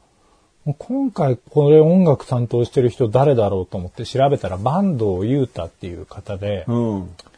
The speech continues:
Speaker 1: で、まあ、特にその、曲中によく使われるやつ。
Speaker 2: うん。
Speaker 1: エンディングとかは、まあ、松たか子さんだったりとか、
Speaker 2: うん。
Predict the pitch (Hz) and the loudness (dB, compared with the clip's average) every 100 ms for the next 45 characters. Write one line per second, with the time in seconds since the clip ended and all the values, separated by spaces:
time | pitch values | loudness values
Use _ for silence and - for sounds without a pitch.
0 | _ _ _ - 180 180 - 277 240 143 | _ _ _ -6 -2 -2 -2 -4 0 0
1 | - 113 110 104 104 _ _ _ _ _ | -2 -4 -4 -6 -10 _ _ _ _ _
2 | - 165 - - 247 247 240 226 220 208 | -6 -6 -10 -4 0 2 2 0 0 -2
3 | - _ _ _ _ _ _ _ _ _ | -8 _ _ _ _ _ _ _ _ _
4 | _ _ 165 185 185 113 - 110 110 107 | _ _ -2 0 0 -4 -2 -2 0 -2
5 | 98 - 104 _ _ - 120 104 82 - | -6 -10 -18 _ _ -6 -4 -4 -6 -16
6 | _ 180 247 294 330 302 302 320 208 139 | _ -4 -2 -2 -4 -2 -2 -2 4 4
7 | 117 117 98 - _ - 170 156 185 - | 6 2 0 -8 _ -6 -2 0 0 0
8 | 160 - 123 113 117 98 98 - 110 95 | -2 -2 -6 -6 -6 -6 -6 -8 -10 -10
9 | 98 - 117 90 123 113 87 | -8 -6 -4 -6 -8 -8 -10